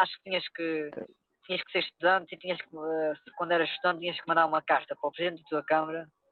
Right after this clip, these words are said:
Speaker 1: eh, a pedir para votar na, na faculdade, tinhas que votar com alguma antecedência. Que era um bocado estranho, ainda por cima num sítio pequeno
Speaker 2: Porra.
Speaker 1: como o nosso, não é? Porque já o, se o presidente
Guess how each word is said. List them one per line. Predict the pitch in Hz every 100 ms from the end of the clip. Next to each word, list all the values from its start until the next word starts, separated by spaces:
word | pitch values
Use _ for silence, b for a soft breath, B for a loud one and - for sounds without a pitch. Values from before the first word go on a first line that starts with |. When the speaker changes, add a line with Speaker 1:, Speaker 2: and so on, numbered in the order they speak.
| _ _ _ _ _ _ 151
Speaker 1:
eh, | 143 147 147 147 143 143 143 - _ _ _ _ - _ - 165
a | 156
pedir | - 185 156
para | 175
votar | - 185 170
na, | 170 165
na | 160
faculdade, | - - 147 151 151 139
tinhas | - 143
que | - -
votar | - 156
com | - 151
alguma | 151 147 151
antecedência. | 143 _ - 139 - _ _ _ b b b b _ _ _ _ _ _ -
Que | -
era | 147 143 147 147 147 147
um | 147
bocado | 165 156
estranho, | - 165 160 147 -
ainda | 151
por | 147
cima | - 151
num | 151
sítio | 160 156
pequeno | - 165 117
Speaker 2:
Porra. | 110
Speaker 1:
como | 147
o |
nosso, | 151 160 160 _
não | 156 160
é? | 165 170
Porque | - -
já | 156 147 _ _ _ -
o, | 147 143 131
se | 147
o |
presidente | 151